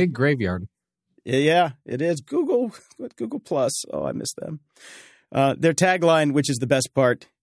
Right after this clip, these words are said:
Speaker 1: "Disappointment as a service."
Speaker 2: That's Google.
Speaker 1: That's Google.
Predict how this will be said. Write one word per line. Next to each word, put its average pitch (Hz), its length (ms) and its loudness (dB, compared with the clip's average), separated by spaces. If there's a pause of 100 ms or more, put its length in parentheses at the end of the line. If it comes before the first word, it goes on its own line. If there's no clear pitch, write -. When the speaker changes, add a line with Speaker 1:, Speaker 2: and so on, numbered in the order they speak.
Speaker 1:
"Disappointment 160 800 0
as 117 160 -2
a 120 60 -2
service." 90 540 -4 (1700)
Speaker 2:
That's 101 200 -8
Google. 170 340 2 (420)
Speaker 1:
That's 110 220 2
Google. 165 480 2